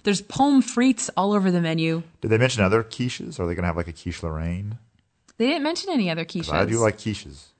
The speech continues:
Speaker 1: Well, we'll have to put in a good word for quiche Lorraine.
Speaker 2: Yeah, because they always listen to what I want.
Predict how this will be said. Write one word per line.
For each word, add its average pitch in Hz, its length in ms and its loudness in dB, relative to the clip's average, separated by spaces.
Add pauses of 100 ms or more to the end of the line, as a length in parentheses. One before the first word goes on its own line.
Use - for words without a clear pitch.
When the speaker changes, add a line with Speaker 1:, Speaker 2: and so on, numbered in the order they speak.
(340)
Speaker 1:
Well, 220 100 -2
we'll 277 120 -2
have 294 180 -2
to - 80 -18
put 277 120 -8
in 277 80 -2
a 254 40 -2
good 247 160 -2
word 262 180 0
for 220 140 -8
quiche 208 260 -6
Lorraine. 190 500 -4
Speaker 2:
Yeah, 76 180 -2 (100)
because 85 240 -6
they 98 140 4
always 120 220 2
listen 117 220 0
to 87 60 -2
what 85 140 0
I 90 100 -2
want. 71 220 -6